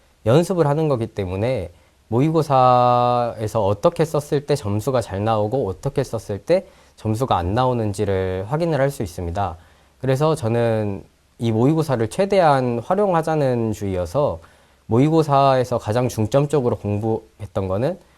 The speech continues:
판례를 줄여 쓰는 연습을 했었습니다. 무엇이 들어가야 되고 무엇이 안 들어가도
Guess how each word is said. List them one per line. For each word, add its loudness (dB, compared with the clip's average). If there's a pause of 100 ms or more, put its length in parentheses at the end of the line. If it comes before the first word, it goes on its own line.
(260)
판례를 4
줄여 4
쓰는 -2
연습을 -2
했었습니다. -6 (360)
무엇이 2
들어가야 0
되고 -2
무엇이 0
안 -2
들어가도 0